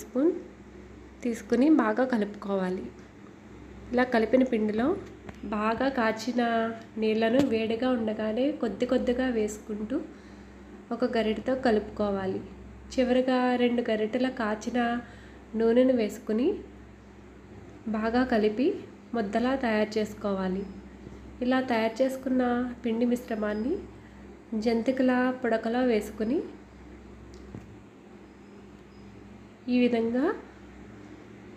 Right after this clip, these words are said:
జంతికలను చుట్టుకొని బాగా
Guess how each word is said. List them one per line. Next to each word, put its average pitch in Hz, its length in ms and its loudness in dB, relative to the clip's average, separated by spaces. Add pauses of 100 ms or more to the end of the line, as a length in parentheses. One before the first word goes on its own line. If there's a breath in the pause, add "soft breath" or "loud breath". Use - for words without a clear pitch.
(160)
జంతికలను 262 580 4
చుట్టుకొని 233 460 0 (2500)
బాగా 233 280 4